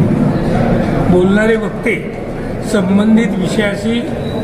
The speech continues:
विषयाचा अभ्यास असणारे असे असतील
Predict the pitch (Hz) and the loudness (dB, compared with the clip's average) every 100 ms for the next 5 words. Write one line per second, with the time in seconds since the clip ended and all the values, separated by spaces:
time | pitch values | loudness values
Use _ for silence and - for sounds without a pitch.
0 | - - - - - - - 202 180 214 | -4 -2 -2 0 0 0 2 2 2 2
1 | 202 208 226 - - 214 214 196 - 190 | 0 -2 -2 -4 -4 -4 -4 -6 -4 -2
2 | 202 - - 208 208 214 220 208 - - | -2 -4 -6 -4 -2 0 0 0 0 0
3 | - 202 175 196 175 254 220 - 220 | 0 0 0 0 0 -2 -4 -4 -6